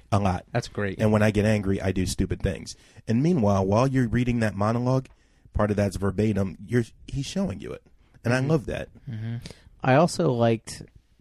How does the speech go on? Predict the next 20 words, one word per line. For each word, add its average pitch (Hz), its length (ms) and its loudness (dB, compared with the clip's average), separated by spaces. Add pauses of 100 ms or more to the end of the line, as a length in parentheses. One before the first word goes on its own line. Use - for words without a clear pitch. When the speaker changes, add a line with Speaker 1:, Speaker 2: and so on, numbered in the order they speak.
(240)
Speaker 4:
uh, 101 380 0
in 104 120 -4
part 117 260 4
of 104 120 2
his 101 280 0
inner 113 240 -2
monologue, 101 800 -2 (580)
uh, 107 220 0
where 113 240 0
he 110 140 2
really 107 760 2 (680)
gets - 320 -4
down 104 380 -2
to 101 280 -4
how 104 340 -2
Hellboy 104 540 -4
thinks 113 360 -6
and 104 100 -6
how 104 240 -6
his 101 520 -6